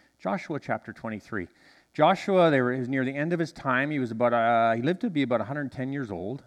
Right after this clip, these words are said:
So this would have been somewhere between a hundred and ten and a hundred years old, probably, when he writes this and, and shares this. And he says this, "After a long time had passed and the Lord had given Israel rest from all their enemies around them, Joshua, by then a very old man,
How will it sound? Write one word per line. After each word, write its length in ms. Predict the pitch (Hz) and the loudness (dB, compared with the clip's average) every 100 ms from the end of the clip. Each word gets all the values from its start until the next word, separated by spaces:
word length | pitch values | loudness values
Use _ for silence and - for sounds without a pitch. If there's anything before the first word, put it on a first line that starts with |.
| _ | _
So 180 | - | -6
this 240 | 117 143 - | -4 -4 -4
would 120 | 127 | -4
have 80 | 113 | -4
been 180 | 110 107 | -6 -4
somewhere 340 | 120 117 120 | -6 -4 -6
between 440 | 110 - 117 110 | -6 -10 -10 -8
a 60 | 104 | -6
hundred 280 | 110 110 113 | -6 -6 -6
and 80 | 101 | -8
ten 400 | 101 104 117 107 | -8 -8 -8 -12
and 180 | 101 98 | -12 -10
a 60 | |
hundred 300 | 95 95 107 | -8 -8 -6
years 180 | 110 107 | -4 -4
old, 180 | 98 104 | -6 -8
probably, 360 | - 98 120 | -8 -6 -6
when 120 | 110 113 | -6 -8
he 80 | |
writes 300 | 101 101 - | -8 -10 -10
this 280 | - 107 - | -14 -14 -14
and, 160 | 101 95 _ _ - | -16 -18 _ _ -12
and 220 | 95 92 | -12 -12
shares 360 | - 95 107 | -8 -4 -6
this. 280 | - - - _ _ _ - | -8 -16 -16 _ _ _ -4
And 100 | 208 | -2
he 60 | |
says 320 | 214 226 226 175 | 0 -2 -2 0
this, 220 | 151 - - - - | -2 -2 -20 -16 2
"After 300 | 165 - 170 | 2 4 4
a 80 | 151 | 4
long 360 | 170 240 277 | 4 2 2
time 300 | - 196 190 | 0 0 2
had 120 | 175 | -2
passed 440 | - 120 101 107 - | -2 2 4 2 -4
and 100 | 123 | -4
the 40 | |
Lord 260 | 123 165 185 | 0 0 0
had 140 | 196 | -2
given 260 | 165 165 165 | 0 -2 -4
Israel 460 | 135 123 127 117 | -6 -4 -2 -2
rest 320 | 110 131 147 - | 0 0 -2 -6
from 200 | 131 123 | -8 0
all 180 | 143 | 0
their 140 | 170 180 | 2 -2
enemies 340 | 139 135 131 | -4 -4 -6
around 320 | 120 104 92 | -6 -4 -4
them, 140 | 98 98 _ _ _ | -6 -10 _ _ _
Joshua, 840 | 135 185 233 - 107 92 95 123 - | 0 2 2 -2 -6 -2 -4 -4 0
by 140 | 120 | 0
then 180 | 123 143 | 2 0
a 60 | 147 | 0
very 280 | 117 127 139 | 0 2 2
old 220 | 139 147 | 0 -2
man, 380 | 107 95 95 | -4 -4 -6